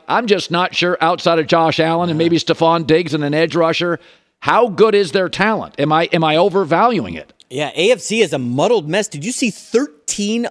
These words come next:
Speaker 2: of the sixteen teams in the A F C are five hundred or better? And, like, I don't know if the Bills are that much better than anybody. I don't think the Bengals, Bengals got outplayed yesterday. I know you had them. Congrats. They got outplayed by Seattle.
Speaker 1: Uh,
Speaker 2: Like
Speaker 1: you know, I will say this. A lot of people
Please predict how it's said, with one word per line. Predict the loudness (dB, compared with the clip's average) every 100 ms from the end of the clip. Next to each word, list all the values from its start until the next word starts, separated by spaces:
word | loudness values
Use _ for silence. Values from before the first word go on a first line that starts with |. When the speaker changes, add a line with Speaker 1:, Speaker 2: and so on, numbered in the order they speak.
| 0
Speaker 2:
of | 0
the | -2
sixteen | -6 -4 -6 -6 -6 -6
teams | -4 -4 -4 -4
in | -4
the | -2 0
A | 0
F | -2
C | -4 -6 -4
are | -4
five | -4 -4
hundred | -4 -6
or | -6
better? | -6 -6 -8 _ _ _ -6
And, | -2
like, | 0 -2 -4
I | -4
don't | -2
know | -2
if | -2
the | -4
Bills | -4 -4 -4
are |
that | -6 -6
much | -8
better | -6 -6
than | -6 -8
anybody. | -8 -6 -4 -4
I | -4 -2
don't | -2
think | -4 -4
the |
Bengals, | -4 -2 0 0 0 -6 -18 _ _
Bengals | 0 0 0
got | 2
outplayed | 2 2 0 0
yesterday. | -2 -4 -4
I |
know | 0
you | 2
had | 2 0
them. | -2 -4
Congrats. | -4 -2 -2 -2 -10 _ _ _ _ _
They | 0
got | 2
outplayed | 2 2 0 2
by | 0
Seattle. | 0 -2 -4 -8 _ _ _
Speaker 1:
Uh, | -4
Speaker 2:
Like | -2
Speaker 1:
you |
know, | -2
I | 0
will | -2 -2
say | -2 0
this. | -2 -4 -8 -4
A |
lot | -4 -2 0 0
of | -2 -6
people | -6 -4 -4 -4 -6 -10